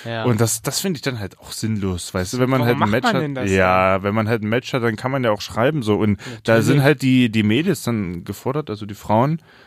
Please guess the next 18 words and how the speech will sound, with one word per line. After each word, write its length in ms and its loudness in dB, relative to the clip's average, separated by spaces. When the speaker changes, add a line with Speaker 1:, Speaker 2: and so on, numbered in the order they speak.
Speaker 2:
da 100 -2
halt 100 2
den 100 0
ersten 240 -2
Schritt 220 -4
zu 120 -4
machen 160 4
und 80 0
das 140 -4
macht 180 -4
dann 80 -4
auch 160 -6
wieder 220 0
keiner 340 0
oder 160 0
nur 120 2
die 120 2
wenigsten. 540 2